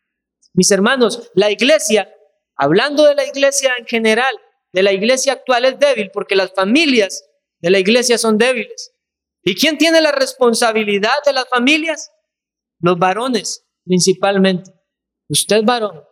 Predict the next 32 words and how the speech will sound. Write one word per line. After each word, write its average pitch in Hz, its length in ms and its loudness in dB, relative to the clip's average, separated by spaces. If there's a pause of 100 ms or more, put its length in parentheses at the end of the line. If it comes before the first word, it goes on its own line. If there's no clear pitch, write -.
(200)
si - 120 -2
usted 180 200 2
es 226 120 2
creyente, 208 440 -2
usted 196 160 -2
tiene 202 200 2
la 208 100 2
responsabilidad 175 1040 -2
de 180 120 -8
liderar 165 420 -4
su 214 180 -10
casa, 170 360 -4 (560)
de 165 180 -2 (100)
escudriñar 196 880 2
la 277 100 -2
Escritura 240 760 0 (460)
y 180 100 2
entonces 202 420 -2
fortalecer 190 720 0
a 208 60 0
su 185 160 -8
familia. 180 480 -4 (680)
No 190 200 0
piense 220 320 0
usted 214 280 0
que 202 140 0
esto 208 220 0
es 190 100 -2
tarea 196 380 0
de 185 180 -10
la 151 160 -20
iglesia. 185 340 -4